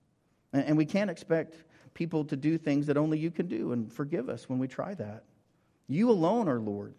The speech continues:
You alone are our, our Savior. And so we pray that you would let us let others off the hook, that we would let them do what only they can do, and we'll trust you to do what only you can do, and that is to be our Lord and Savior once again this morning.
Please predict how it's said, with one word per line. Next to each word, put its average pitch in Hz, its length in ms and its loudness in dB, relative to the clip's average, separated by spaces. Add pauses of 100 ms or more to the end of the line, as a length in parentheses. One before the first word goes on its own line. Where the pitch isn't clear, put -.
You 170 200 2
alone 175 560 0
are 127 280 -2 (360)
our, 123 200 0
our - 80 -4
Savior. 143 580 -4 (1160)
And 120 100 -4
so 143 160 -4
we 135 140 2
pray 135 400 -4
that 107 180 -4
you 135 140 2
would 120 160 -2
let 147 320 0
us 131 320 -4
let 123 220 -2
others 113 280 -4
off 110 220 -4
the 104 80 -12
hook, 104 320 -8 (760)
that 117 80 -2
we 135 100 4
would 131 100 2
let 127 160 0
them 123 140 0
do 117 220 -2
what 113 120 0
only 127 240 -2
they 123 160 -4
can 120 140 -6
do, 120 80 -2
and 120 120 -2
we'll 120 240 -4
trust - 300 -6
you 139 100 -2
to 127 60 -6
do 117 160 -4
what 120 80 -4
only 131 200 -2
you 127 120 -2
can - 160 -12
do, 95 260 -12 (1000)
and 95 100 -4
that 113 140 2
is 120 120 -2
to 110 60 -12
be 113 140 -4
our 107 120 -6
Lord 110 180 -4
and 107 100 -6
Savior 107 320 -6
once 104 200 -8
again 104 200 -6
this 104 160 -12
morning. 92 240 -20